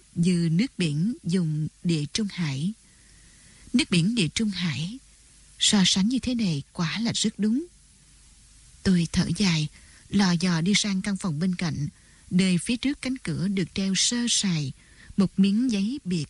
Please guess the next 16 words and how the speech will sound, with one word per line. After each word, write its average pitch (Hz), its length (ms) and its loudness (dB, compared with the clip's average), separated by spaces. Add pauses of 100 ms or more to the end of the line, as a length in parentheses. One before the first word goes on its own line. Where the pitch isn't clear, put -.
cứng 208 260 -2 (100)
qua 196 240 -4
văn 180 280 0
chìm 160 380 0
màu 165 240 0
hồng, 147 300 -4 (600)
có 302 100 0
dõn 208 260 2
dẹn 165 300 0
hai 240 260 -4
chữ 170 380 -2 (140)
in 196 240 0
mực - 180 -4
đen: 175 300 0 (920)
M 180 300 2 (280)
A. 160 340 0